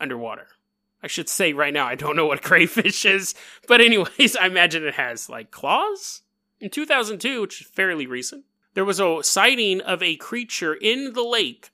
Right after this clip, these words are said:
a block long, just under the water, this huge black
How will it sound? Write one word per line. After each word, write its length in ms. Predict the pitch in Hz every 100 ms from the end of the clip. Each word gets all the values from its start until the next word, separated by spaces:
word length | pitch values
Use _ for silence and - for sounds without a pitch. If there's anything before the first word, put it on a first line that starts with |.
| -
a 100 | 165
block 720 | - 156 165 175 - - -
long, 520 | 175 165 165 131 104 110
just 180 | 139 -
under 160 | 190 190
the 100 | 175
water, 280 | 156 147 127
this 380 | 120 - -
huge 380 | 185 190 196 151
black 520 | 127 131 156 151 -